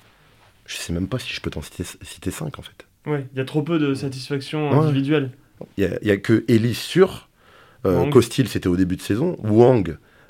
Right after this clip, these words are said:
Speaker 1: euh, ben, c'est vrai qu'on va en parler par rapport au triplé, mais ça faisait ça. Parce que je sais pas si ça faisait ça parce que c'était que lui ou c'était aussi dans les conditions qu'on le mettait.
Speaker 2: Alors ça faisait ça, c'était, euh, haut en bas, on précise pour les auditeurs qui ne voient pas
Speaker 1: Ouais.
Speaker 2: le geste de la main.
Speaker 1: <laughs> C'est vrai.
Speaker 2: Mm.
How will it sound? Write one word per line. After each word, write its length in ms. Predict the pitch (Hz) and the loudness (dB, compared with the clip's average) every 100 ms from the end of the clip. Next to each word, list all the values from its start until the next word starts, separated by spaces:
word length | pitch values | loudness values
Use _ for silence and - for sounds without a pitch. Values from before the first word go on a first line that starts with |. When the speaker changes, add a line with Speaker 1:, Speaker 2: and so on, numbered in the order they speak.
| - | -4
Speaker 1:
euh, 240 | 85 78 | -2 -2
ben, 180 | 85 90 | -2 -2
c'est 120 | - | 0
vrai 140 | 101 117 | 0 0
qu'on 100 | 110 | 2
va 60 | |
en 80 | 98 | 0
parler 240 | 92 110 107 | 2 0 0
par 120 | 92 | -2
rapport 200 | 92 92 | -2 -2
au 60 | |
triplé, 460 | 95 - 95 101 - _ _ _ 87 | -4 -6 -4 -6 -6 _ _ _ -8
mais 60 | |
ça 220 | - 90 | -2 -2
faisait 220 | 80 87 90 | 0 -2 -2
ça. 400 | - 117 92 - _ - - - - | 2 0 0 -8 _ -20 -20 -10 -6
Parce 140 | - | -2
que 180 | 107 87 | 2 2
je 80 | 98 | 0
sais 140 | 107 | 0
pas 120 | 135 170 | 4 4
si 80 | |
ça 160 | - 113 | 4 2
faisait 180 | 98 110 | 2 2
ça 200 | - 117 | 4 2
parce 200 | 87 - | 0 -4
que 260 | 92 - - _ | -4 -6 -8 _
c'était 360 | - - - 92 | -16 -8 -6 -6
que 200 | - 123 | 0 0
lui 380 | 123 175 202 - | 2 -2 -4 -8
ou 60 | - | -12
c'était 220 | - 147 | 0 2
aussi 180 | 123 117 | 2 0
dans 100 | 101 | -4
les 100 | 90 | -4
conditions 500 | - 151 131 - 151 | 0 0 0 -2 -4
qu'on 120 | 107 | -2
le 60 | 98 | -4
mettait. 300 | 92 92 - | -4 -8 -8
Speaker 2:
Alors 100 | 131 | -6
ça 120 | 143 | -2
faisait 200 | 123 131 | 0 0
ça, 220 | 127 160 147 | 2 2 2
c'était, 260 | 139 131 | -2 0
euh, 300 | 127 120 120 - | 0 2 0 0
haut 140 | 135 139 | 0 2
en 100 | 135 | 4
bas, 160 | 139 | 4
on 80 | 123 | 4
précise 300 | 127 123 139 | -2 -4 -4
pour 140 | 127 | -2
les 120 | 120 120 | 0 0
auditeurs 360 | 117 123 139 | -2 -2 -4
qui 120 | - | -2
ne 100 | 123 | 2
voient 240 | 156 143 127 | 4 4 6
pas 200 | 131 113 | 6 6
Speaker 1:
Ouais. 120 | 123 - 131 | 6 4 4
Speaker 2:
le 80 | 131 | 8
geste 200 | 139 139 | 10 10
de 60 | |
la 120 | 135 | 12
main. 160 | 143 143 | 12 12
Speaker 1:
<laughs> 840 | 151 147 127 - 190 175 160 - | 10 8 4 2 -2 -4 -12 -10
C'est 100 | 151 | -4
vrai. 260 | 113 - | -2 -2
Speaker 2:
Mm. 100 | - | -6